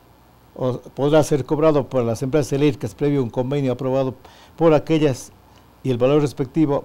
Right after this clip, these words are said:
podrá ser recaudado a través de la factura independiente de aquella que establece el costo del servicio eléctrico. Eh, podrá estar en stand-by porque el usuario puede querer o no pagar, pero si nosotros hacemos constar,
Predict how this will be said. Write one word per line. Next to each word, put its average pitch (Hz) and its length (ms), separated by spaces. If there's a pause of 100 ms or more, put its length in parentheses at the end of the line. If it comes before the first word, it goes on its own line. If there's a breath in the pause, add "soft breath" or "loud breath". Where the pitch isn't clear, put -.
podrá 147 440
ser 139 280
recaudado 135 560
a 117 60
través 123 320
de 120 80
la 107 100
factura 120 320
independiente 135 760 (540 soft breath)
de 123 120
aquella 127 280
que 127 140
establece 117 400
el 107 100
costo 131 300
del 110 100
servicio 120 380
eléctrico. 113 400 (800 soft breath)
Eh, 165 320
podrá 175 720
estar 143 580
en - 920
stand-by 160 520
porque 135 720
el 139 80
usuario 160 340
puede 165 300
querer 170 460
o 123 100
no 139 180
pagar, 160 360 (580 soft breath)
pero 135 160
si 139 240
nosotros 151 420
hacemos 147 380
constar, 135 460